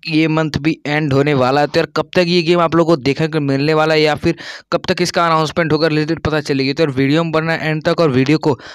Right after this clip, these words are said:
अभी तक लाइक नहीं किया तो वीडियो को दबाकर लाइक कर देना, और चैनल को सब्सक्राइब नहीं किया तो चैनल को सब्सक्राइब करके बगल में दिख रहे बेल नोटिफिकेशन को all पे करना क्लिक, ऐसे इंटरेस्टिंग वीडियोज़ देखने के लिए।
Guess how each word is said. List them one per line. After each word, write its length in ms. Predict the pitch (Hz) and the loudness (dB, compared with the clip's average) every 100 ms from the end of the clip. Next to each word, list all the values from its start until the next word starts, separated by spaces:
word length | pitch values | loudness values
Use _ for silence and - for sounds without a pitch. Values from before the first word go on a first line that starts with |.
| - | -4
अभी 180 | 151 160 | 2 2
तक 180 | 156 156 143 | 2 0 0
लाइक 180 | 156 | -2
नहीं 160 | 165 165 | -2 0
किया 80 | 170 | 0
तो 120 | 170 | 2
वीडियो 320 | 135 131 147 | 2 2 2
को 120 | 151 | 0
दबाकर 400 | 135 127 135 160 | -2 -2 -2 -2
लाइक 280 | 139 131 143 | -2 -2 -2
कर 100 | 165 | -2
देना, 180 | 160 165 | -2 -2
और 80 | 151 | 0
चैनल 160 | 147 | 0
को 100 | 139 | -2
सब्सक्राइब 400 | 139 127 - 147 | -2 -4 -2 -4
नहीं 140 | 156 156 | -2 -4
किया 120 | 170 | -2
तो 100 | 170 | -2
चैनल 260 | 156 139 135 | -2 -2 -2
को 60 | |
सब्सक्राइब 360 | 139 127 147 147 | -4 -4 -4 -2
करके 380 | 165 156 175 - - - - | -2 0 -2 -6 -20 -14 -4
बगल 240 | 143 156 | 0 2
में 120 | 156 | 0
दिख 140 | 156 147 | -2 0
रहे 120 | 156 | 0
बेल 200 | 143 147 | 0 0
नोटिफिकेशन 400 | 147 139 151 147 | 0 -2 -2 -4
को 40 | - | -2
all 140 | 147 139 | -2 -2
पे 80 | |
करना 200 | 143 143 | -4 -4
क्लिक, 280 | 139 156 147 - | -4 -6 -6 -4
ऐसे 240 | 139 151 | -4 -4
इंटरेस्टिंग 440 | 139 139 - 143 | -4 -6 -4 -2
वीडियोज़ 260 | 135 139 135 | 0 0 0
देखने 320 | 131 135 131 | -2 -4 -6
के 220 | 123 123 | -6 -8
लिए। 160 | 123 123 | -6 -8